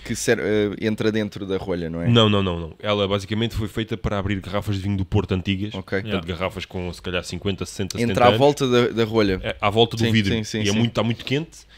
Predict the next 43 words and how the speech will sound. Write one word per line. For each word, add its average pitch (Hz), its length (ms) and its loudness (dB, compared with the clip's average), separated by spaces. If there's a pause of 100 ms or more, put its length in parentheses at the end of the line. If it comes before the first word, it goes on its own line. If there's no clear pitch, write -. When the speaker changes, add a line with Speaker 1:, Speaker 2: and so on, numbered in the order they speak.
(140)
Speaker 2:
e 107 80 -8
tu 110 140 -8
fazes, 117 300 -2
apertas 151 560 -4
durante 104 320 -2
alguns 101 280 -2
segundos 143 320 -4
e - 40 -4
Speaker 1:
Exatamente. 101 560 -2
Speaker 2:
depois - 40 -20
co-, 120 280 0
passas 117 320 -4
com, - 180 -6
normalmente, 104 540 -4
eh, 92 100 -10 (160)
o - 80 -12
estilo 104 320 0
é 87 100 0
a 87 40 0
pena 92 440 -2
com 95 140 -4
água 95 260 0
gelada 107 440 0
Speaker 1:
Uhum. 104 320 -4 (140)
Speaker 2:
e 117 100 -6
quando 117 180 0
tu 123 120 -2
passas 127 320 -2
aquilo 127 200 -6
estala, 135 400 -2
faz 120 220 -2
um 120 80 0
corte - 380 0 (280)
cirúrgico 135 640 0
e - 60 -14
depois 135 260 -6
tiras 165 440 -4 (120)
e 143 160 -2
a - 20 0
rolha 147 260 -4
tá 156 120 -2
lá. 113 180 0 (1120)
Ah, 131 340 8